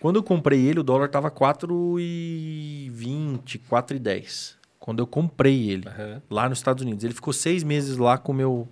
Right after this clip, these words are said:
Speaker 1: com o meu conhecido lá. Aí ele ficou usando e tal, ficou lá. Eu falei, Larga aí, deixa eu separar mais um dinheiro aqui pra eu trazer ele, né?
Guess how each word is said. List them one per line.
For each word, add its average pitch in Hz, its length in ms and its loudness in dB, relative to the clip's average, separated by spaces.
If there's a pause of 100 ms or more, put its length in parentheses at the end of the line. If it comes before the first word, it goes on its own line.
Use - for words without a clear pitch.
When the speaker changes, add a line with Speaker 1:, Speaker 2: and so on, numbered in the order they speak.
Speaker 1:
com - 100 -8
o - 20 0
meu 123 120 0
conhecido 123 440 -4
lá. 101 160 -2 (580)
Aí - 160 -4
ele 202 80 -6
ficou 151 200 -2
usando 160 460 -2
e 127 40 -8
tal, 160 220 -4
ficou - 200 -8
lá. 139 200 -4 (540)
Eu - 60 -12
falei, 180 200 -2
Larga 220 260 2
aí, 175 320 0 (140)
deixa 147 220 0
eu 160 220 2 (220)
separar 143 420 0
mais 135 160 -2
um 139 100 -4
dinheiro 127 280 -2
aqui 151 180 -6
pra 165 120 -6
eu 185 40 -4
trazer 175 380 2
ele, 135 380 0 (340)
né? 156 180 -8